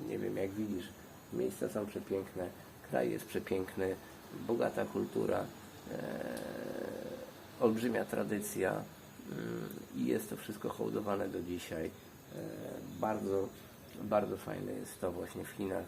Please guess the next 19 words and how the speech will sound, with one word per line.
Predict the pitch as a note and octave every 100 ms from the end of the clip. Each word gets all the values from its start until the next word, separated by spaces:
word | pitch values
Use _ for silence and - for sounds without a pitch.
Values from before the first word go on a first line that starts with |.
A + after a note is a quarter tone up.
| -
że | F#2+ - - - -
ja | -
mam | C#3 A#2
wrażenie, | G#2+ G2+ G2 F#2+
że |
to | -
jest | F#2
takie | - -
państwo, | F2 F#2 F2 - -
które | - F#2+ F2+
jest | F#2 F2 - - - - - - - - - -
dwadzieścia | G2 G2 G#2+ -
cztery | - - A2
godziny | G2+ F#2+ G2 G2
w | G2
ruchu. | G2+ F2+ F#2+ F2+ - - - - A2+
E, | - G#2+ - - - - - - - -
w | -
tym, | A2+ A2